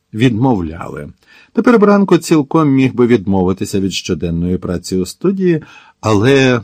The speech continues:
не зважується. Йому здається, що така робота —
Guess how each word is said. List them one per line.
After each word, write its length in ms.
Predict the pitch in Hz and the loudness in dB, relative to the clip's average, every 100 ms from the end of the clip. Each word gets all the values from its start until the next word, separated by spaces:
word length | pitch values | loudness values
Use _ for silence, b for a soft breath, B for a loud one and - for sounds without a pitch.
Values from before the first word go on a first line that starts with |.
| - | -6
не 140 | 101 113 | -6 -4
зважується. 640 | 87 104 82 85 76 - | -2 -4 -4 -8 -10 -2
Йому 180 | 113 117 | 2 2
здається, 460 | 98 101 131 143 113 | 2 2 0 -2 -6
що 160 | - | -4
така 280 | 92 101 110 | -6 -2 0
робота — 600 | 104 98 151 190 120 101 | 0 0 0 0 0 -2